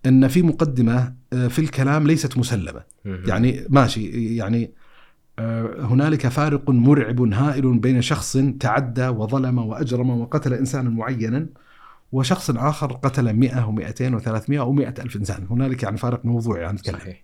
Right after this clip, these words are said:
Speaker 1: وإن كان هنالك إمكانية للاشتراك في مطلق الظلم، لكن في فرق بين من مارس الظلم بإطلاق، يسمونه، إحنا نقول المطلق الإيمان والإيمان المطلق، الإيمان الكامل،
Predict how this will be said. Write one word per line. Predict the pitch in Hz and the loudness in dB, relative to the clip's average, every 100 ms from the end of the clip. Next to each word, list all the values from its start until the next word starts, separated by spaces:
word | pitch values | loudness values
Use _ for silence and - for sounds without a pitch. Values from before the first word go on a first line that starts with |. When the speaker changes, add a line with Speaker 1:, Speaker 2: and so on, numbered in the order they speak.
| - | -6
Speaker 1:
وإن | 120 135 | -2 0
كان | 147 151 | 2 2
هنالك | 123 127 139 127 | 2 2 0 0
إمكانية | 131 127 143 127 123 123 160 151 | -2 0 -2 -2 -2 -2 0 -2
للاشتراك | 123 139 131 147 147 139 | -2 -2 -4 -2 0 0
في | - 131 | -2 -4
مطلق | 135 147 147 127 120 - | 0 -2 0 0 0 0
الظلم، | 107 113 131 135 131 - - - - - - | -6 -2 0 0 -4 -16 -20 -20 -20 -12 -4
لكن | 123 131 | 2 2
في | 127 | 2
فرق | 147 143 110 | 2 0 0
بين | 120 120 | 2 4
من | 123 | 4
مارس | 139 127 127 | 4 2 -2
الظلم | 107 127 117 98 | -2 2 2 2
بإطلاق، | 101 135 131 127 123 127 - _ _ _ _ | -2 -2 -2 0 0 -4 -16 _ _ _ _
يسمونه، | 110 117 117 107 | -8 -4 -2 -2
إحنا | 101 113 | -4 -2
نقول | 117 110 | 0 -2
المطلق | 95 120 113 135 131 127 | -4 -2 0 0 0 -4
الإيمان | 117 120 135 | -2 0 0
والإيمان | 120 123 127 120 | 0 2 2 4
المطلق، | 123 131 - - 110 | 2 0 -4 -8 -6
الإيمان | 104 131 | -4 -4
الكامل، | 113 - 123 113 135 | -4 -4 -4 -2 -6